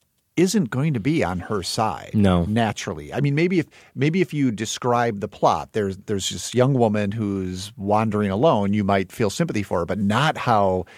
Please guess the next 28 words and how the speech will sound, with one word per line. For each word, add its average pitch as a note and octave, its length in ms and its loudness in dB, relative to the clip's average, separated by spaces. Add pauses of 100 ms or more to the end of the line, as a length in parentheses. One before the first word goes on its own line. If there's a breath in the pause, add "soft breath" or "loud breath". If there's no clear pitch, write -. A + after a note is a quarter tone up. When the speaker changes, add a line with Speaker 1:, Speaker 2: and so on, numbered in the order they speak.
(300 loud breath)
Speaker 1:
not A2 220 2
how E3+ 100 2
Bonaire A#2+ 360 2
plays A2 440 -2
her. D#2 220 -8
And G#2 180 -2
if G2+ 160 -6
anything, B2 400 0
she G#2+ 180 -8
leans A2 440 -2
directly A2+ 760 -2
in F#2+ 420 0 (320 loud breath)
to C#3+ 500 4 (160)
this G2+ 500 0 (200)
difficult G2 460 0
nature. E2+ 540 0
It F#2 120 -6
doesn't C3+ 260 2
try D#3 160 0
to C3+ 80 2
court B2 280 0
our A2+ 100 2
favor G2 360 -2
at F#2 80 -2
all, E2 300 -4 (260 loud breath)
embraces B2 600 -4
the D3 80 -4
standoffishness, F2+ 1300 -2